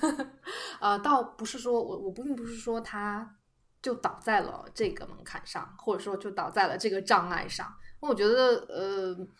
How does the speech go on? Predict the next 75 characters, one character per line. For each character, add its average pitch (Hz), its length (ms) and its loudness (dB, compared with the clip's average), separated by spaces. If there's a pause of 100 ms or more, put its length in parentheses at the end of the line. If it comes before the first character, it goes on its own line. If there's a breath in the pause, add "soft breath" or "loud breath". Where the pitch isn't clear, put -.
(600 loud breath)
因 254 100 -2
为 - 20 2
我 269 140 8
现 - 160 4
在 262 140 8
去 247 200 -2
看 196 440 -2
这 233 100 0
些 214 140 2
事 214 160 -4
情 190 180 -6
的 - 80 -10
话， 175 240 -8
我 - 140 -8
不 - 140 -10
太 302 180 -4
可 - 140 -10
能 196 240 -12
仅 196 180 -2
仅 208 140 -6
是 214 120 -8
说 208 240 -4
从 180 320 -10
一 - 140 -14
个， 190 300 -2 (440 loud breath)
呃， 165 160 -6
最 285 200 -2
早 - 200 -4
想 - 200 -8
要 175 80 -8
去 - 160 -8
做 208 180 0
离 - 160 -6
线 226 240 -2
的 180 80 -2
这 214 100 -8
样 196 140 -2
的 175 80 -4
一 170 100 -8
个， 180 420 -2 (420 soft breath)
嗯， 165 360 -4 (520 loud breath)
怎 175 80 -6
么 185 80 -6
说 214 200 -2
呢， 202 120 -2
就 208 140 -4
是 196 320 -2
一 - 100 -10
个 277 120 0
想 - 280 0
法， - 320 -2
仅 190 200 -6
仅 214 100 0
是 208 80 -4
从 220 160 -2
这 240 80 -2
个 202 60 -2
想 190 200 -6
法， - 140 -6
或 214 140 2
者 208 60 -2
说 220 160 0
从 214 220 -4
这 269 80 -4
个 220 120 0
产 208 240 -6
品 185 180 -6
最 277 140 -2
核 220 200 -6
心 320 200 -4
的 320 100 0
东 202 180 -4
西 185 120 -6
去 196 120 -14
想 - 160 -10